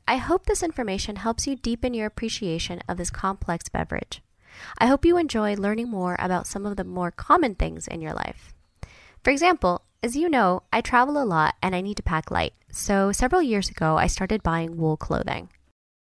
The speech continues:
A sheep's sebaceous glands secrete lanolin onto the wool and coats the fibers in a waxy substance full of fatty acids that inhibit the growth of mold, mildew, and bacteria.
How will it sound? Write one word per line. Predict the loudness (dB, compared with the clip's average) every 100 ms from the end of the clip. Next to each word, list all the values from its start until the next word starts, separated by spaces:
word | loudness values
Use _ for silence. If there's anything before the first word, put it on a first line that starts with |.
| _ _ 0
A | 2
sheep's | 6 6 6 0 -4
sebaceous | -2 2 4 2 -2 -4
glands | -2 0 -2 -4
secrete | -4 -4 -2 -4 -2
lanolin | -2 0 0 0 -2 -2
onto | -2 0 -2
the | -2
wool | 0 2 2 0
and | -4
coats | -2 -2 0 -2
the | -2
fibers | 0 0 2 0 -2
in | -4 -4
a |
waxy | 2 2 0 -6
substance | -2 -2 -2 -4 -8
full | -4 -4
of | -2
fatty | 2 2 2 0
acids | -2 -2 -4 -6 -8 -12 -16 -2
that | 2 2
inhibit | 2 -2 -4 -2
the | -2
growth | 2 0 0
of | -6 -4
mold, | 0 0 -2 -4
mildew, | -4 -4 -4 -4
and | -6
bacteria. | -8 -8 -4 -2 -2 -4